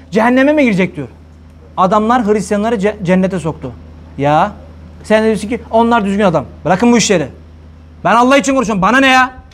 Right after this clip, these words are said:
İnsanları birilerini severken adam gibi sevin. Adam gibi insanlar bulun sevin. Takipçisi var,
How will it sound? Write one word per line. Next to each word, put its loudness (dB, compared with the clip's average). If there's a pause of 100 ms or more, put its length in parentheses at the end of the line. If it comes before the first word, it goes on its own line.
(760)
İnsanları 2
birilerini 2
severken 2
adam 0
gibi -2
sevin. -8 (240)
Adam 4
gibi 4
insanlar 2
bulun 0
sevin. -6 (240)
Takipçisi -2
var, 2